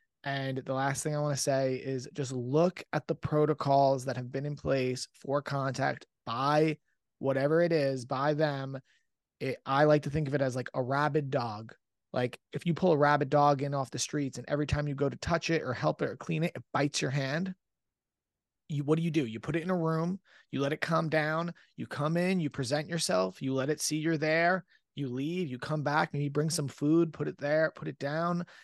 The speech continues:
get it comfortable, leave, and you do this over and over again. This protocol has been happening for decades and decades and decades. And if peaceful contact is made, it could change and save the entire world, take us all into a whole new world and a whole new paradigm, and so much suffering and unnecessary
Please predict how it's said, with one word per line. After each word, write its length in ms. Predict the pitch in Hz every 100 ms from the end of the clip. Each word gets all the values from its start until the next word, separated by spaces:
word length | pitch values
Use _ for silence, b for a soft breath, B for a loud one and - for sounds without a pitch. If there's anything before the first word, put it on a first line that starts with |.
| B
get 140 | - 143
it 100 | 147
comfortable, 480 | 156 160 170 175 147
leave, 380 | 143 175 185 -
and 120 | 147
you 60 | 139
do 160 | 156
this 180 | 151 135 -
over 200 | 151 147
and 80 | 143
over 180 | 135 127
again. 240 | 120 104 98
This 120 | 147
protocol 560 | - 175 170 151 147 143
has 120 | 139
been 120 | 151
happening 580 | 131 147 147 147 143 139
for 120 | -
decades 420 | 131 156 156 160 151
and 80 |
decades 320 | 143 143 139 135
and 80 |
decades. 500 | 131 135 165 175 180 - b b b b
And 280 | 156 151 143 -
if 260 | 160 170 -
peaceful 340 | 175 156 165
contact 480 | 147 147 147 147 143
is 140 | 135
made, 280 | 139 147 175
it 80 | 156
could 140 | 131
change 320 | - 135 151
and 120 | 147 139
save 260 | 143 143
the 100 | 131
entire 380 | 127 123 127 147
world, 380 | 143 143 151 151
take 180 | 131 135
us 160 | 123 -
all 220 | 135 139
into 180 | 139 139
a 40 |
whole 420 | 120 151 151 156
new 140 | 156 156
world 380 | 139 143 147 147
and 80 | 131
a 40 |
whole 200 | - 156
new 140 | 156 151
paradigm, 580 | 123 135 135 143 139 135
and 180 | 143 135
so 200 | - 147
much 200 | 151 139
suffering 500 | - 135 - 143 139
and 120 | 127 -
unnecessary 800 | 143 139 135 151 131 139 135